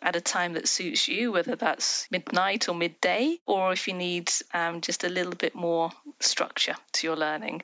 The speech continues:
I don't want to take away that there's definitely structure to the online M B A, but I think preferred learning style is definitely a, a key bit of advice I have there to consider. Secondly, um, is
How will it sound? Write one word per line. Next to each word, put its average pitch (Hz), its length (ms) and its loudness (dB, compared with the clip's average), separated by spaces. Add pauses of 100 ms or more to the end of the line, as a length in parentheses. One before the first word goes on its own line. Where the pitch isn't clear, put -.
(100)
I - 20 -10
don't 208 120 8
want 214 140 2
to - 60 -4
take 196 200 0
away 175 120 6
that - 140 0
there's 175 160 -6
definitely - 380 2
structure - 440 0
to 190 140 0
the 185 160 2
online 185 380 2
M 196 240 -2
B 180 160 2
A, 214 220 2 (100)
but 180 100 2
I 170 60 4
think - 380 -6
preferred - 360 0
learning 160 360 2
style 156 340 0 (140)
is 175 120 -2
definitely 160 420 -2
a, 156 140 -2
a - 140 -6 (100)
key 170 200 -2
bit 170 180 -2
of - 100 -10
advice 156 560 -2 (340)
I - 100 -4
have 151 120 0
there 151 160 -2
to - 140 0
consider. - 500 -2 (160)
Secondly, 262 640 2 (380)
um, 180 420 0
is 175 500 0